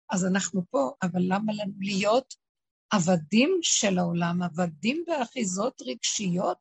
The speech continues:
קשות, לח-, לבני המשפחה, לחברים, לסובב, הקהילה וכן הלאה? לא צריך את זה. אנחנו פה נקודה, אנחנו של השם נקודה, אנחנו שליחים שלו נקודה, להביא מזור לעולם.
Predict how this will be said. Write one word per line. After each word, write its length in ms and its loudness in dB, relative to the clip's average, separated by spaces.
קשות, 600 -2
לח-, 320 -6
לבני 240 -4
המשפחה, 580 -6
לחברים, 760 -8
לסובב, 500 -4
הקהילה 600 -4
וכן 300 -8
הלאה? 260 -8
לא 140 -6
צריך 560 -6
את 80 -16
זה. 120 -8
אנחנו 460 -6
פה 220 -14
נקודה, 460 -6
אנחנו 340 -6
של 200 -2
השם 360 2
נקודה, 400 -4
אנחנו 320 0
שליחים 420 -4
שלו 300 -2
נקודה, 440 -2
להביא 340 4
מזור 500 4
לעולם. 560 4